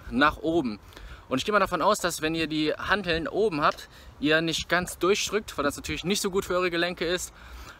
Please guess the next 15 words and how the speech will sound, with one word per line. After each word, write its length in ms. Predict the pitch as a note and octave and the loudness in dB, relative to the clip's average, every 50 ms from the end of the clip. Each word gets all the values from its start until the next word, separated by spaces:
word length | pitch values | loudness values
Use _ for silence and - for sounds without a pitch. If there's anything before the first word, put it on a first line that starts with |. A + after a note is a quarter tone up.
| - - | -20 -10
Und 440 | - - C3 C#3 C3+ C#3 C#3 C#3 B2+ | -2 0 2 4 4 4 2 2 0
dementsprechend 640 | D#3+ F3 F3 E3 E3 - - E3 D#3+ - - E3 C#3 | 0 0 0 -2 -4 -4 -6 -6 -6 -4 -4 0 0
bei 100 | C#3+ D#3 | 2 2
der 120 | D#3 D3+ | 2 0
leichtesten 760 | D3 D#3+ F#3 G3+ A3+ A3+ - - - G3+ - - - E3+ C3+ | 2 4 4 4 4 2 -2 -4 -4 -4 -6 -4 -4 -2 2
Beugung 340 | D#3 F#3 G3+ F#3+ E3+ D#3 G#2+ | 2 2 4 2 0 0 0
auch 160 | A#2 C3+ - | -2 -2 -2
schon 120 | - D3+ C#3 | -2 -2 0
im 120 | B2+ C3 | 0 0
Ellbogengelenk 680 | B2+ C3+ C3+ C#3 C#3+ C#3+ C#3 C#3 C3 C3+ D#3+ F3 - - - - - - - - - - - - - | 0 -2 -2 -2 -2 0 0 -2 -2 -2 -4 -4 -8 -12 -18 -20 -20 -20 -20 -20 -20 -20 -20 -4 -2
ist 180 | F3+ G3+ - - | -2 -2 0 -2
die 80 | F#3+ | 0
Spannung 400 | E3 - - - F3+ F#3+ G3+ F#3+ | -2 0 4 6 6 6 6 2
unter 240 | E3+ F#3+ F#3 F3+ D#3+ | -2 -2 2 2 0
Brust, 460 | B2+ C#3+ D3+ D3 B2+ - - - - | 2 2 2 2 2 0 -4 -8 -12